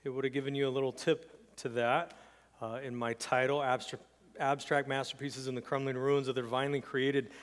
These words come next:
Cathedral Known as Planet Earth. That's easy for me to say, but, uh, <laughs> it's not. That's a mouthful.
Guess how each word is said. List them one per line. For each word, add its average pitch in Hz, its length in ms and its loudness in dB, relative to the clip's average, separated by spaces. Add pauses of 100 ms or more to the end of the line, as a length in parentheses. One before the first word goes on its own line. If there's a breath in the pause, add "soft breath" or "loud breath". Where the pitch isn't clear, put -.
(140 loud breath)
Cathedral 156 500 0
Known 156 300 6
as 151 100 2
Planet 156 380 4
Earth. 165 280 10
That's 123 220 -4
easy 131 220 -6
for - 140 -10
me 147 120 -2
to 131 100 -2
say, 120 260 -4
but, 135 280 0 (380 loud breath)
uh, 147 480 12
<laughs> 160 80 -8
it's - 340 -4
not. 117 340 -2
That's 113 220 -6
a 101 240 -12
mouthful. 107 380 -8